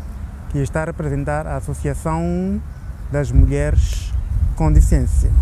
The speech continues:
Auditiva. E, para além disso,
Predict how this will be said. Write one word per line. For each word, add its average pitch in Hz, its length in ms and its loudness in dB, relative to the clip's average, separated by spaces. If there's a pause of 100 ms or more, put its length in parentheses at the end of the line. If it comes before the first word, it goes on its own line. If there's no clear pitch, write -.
(240)
Auditiva. 127 560 2 (920)
E, 170 440 4
para 175 140 0
além 190 180 2
disso, 190 240 4